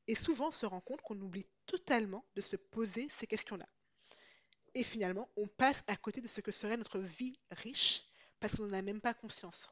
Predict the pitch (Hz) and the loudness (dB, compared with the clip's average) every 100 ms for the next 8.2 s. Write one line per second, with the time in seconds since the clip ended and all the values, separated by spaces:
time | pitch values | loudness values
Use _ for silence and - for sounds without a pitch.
0 | - 175 - 147 - _ _ _ - 226 | -16 -16 -14 -16 -18 _ _ _ -6 2
1 | 226 226 - 277 269 240 254 262 - 202 | 4 4 2 0 2 0 -4 -6 -4 0
2 | 185 180 175 170 180 208 - 254 196 180 | 2 0 -2 -2 -4 -4 -4 -4 -2 -2
3 | 202 185 - 175 - 196 285 220 196 208 | -2 -2 -6 -8 -8 -8 -6 -4 -4 -4
4 | - - 277 - 202 202 185 185 240 285 | -10 -4 -2 0 0 -2 -6 -4 -4 -4
5 | - 202 - 214 302 _ _ - _ _ | -4 -6 -2 -4 -4 _ _ -20 _ _
6 | _ - 190 170 - 185 185 185 226 247 | _ -6 -2 -2 -6 -4 -4 -2 0 0
7 | 226 - 233 220 202 196 214 - 202 185 | 0 0 -2 -4 -4 -4 -4 -6 -2 -2
8 | 190 233 | -2 -8